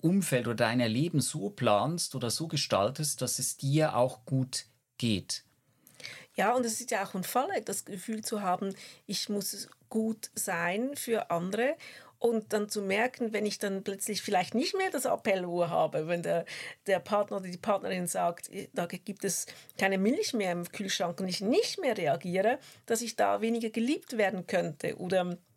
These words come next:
Speaker 2: irritiere oder eben nicht mehr gefalle. Und, ähm, dieses, diese Change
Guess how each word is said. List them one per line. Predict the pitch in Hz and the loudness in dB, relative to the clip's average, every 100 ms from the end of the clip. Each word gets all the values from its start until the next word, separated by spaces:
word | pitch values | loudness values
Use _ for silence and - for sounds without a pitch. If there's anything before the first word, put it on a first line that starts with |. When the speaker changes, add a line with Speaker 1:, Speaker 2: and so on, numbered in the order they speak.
| _ _ - - | _ _ -12 -8
Speaker 2:
irritiere | 190 190 - 233 285 269 214 - - - | -6 -4 0 2 4 4 2 -6 -16 -8
oder | - 214 | 2 4
eben | 214 202 208 | 4 2 0
nicht | 208 214 208 | 0 0 -2
mehr | 190 | -2
gefalle. | 180 - 220 254 226 - - - - - | -2 4 4 6 2 0 -10 -20 -20 0
Und, | 220 220 214 - | 2 4 0 -2
ähm, | 214 202 202 196 - _ _ - | -2 0 -2 -4 -8 _ _ -20
dieses, | - 202 214 214 - - _ _ 226 | -8 -4 -2 -2 -6 -14 _ _ -6
diese | 208 196 | -4 -4
Change | - 208 208 294 285 - - | -2 0 0 0 0 -2 -6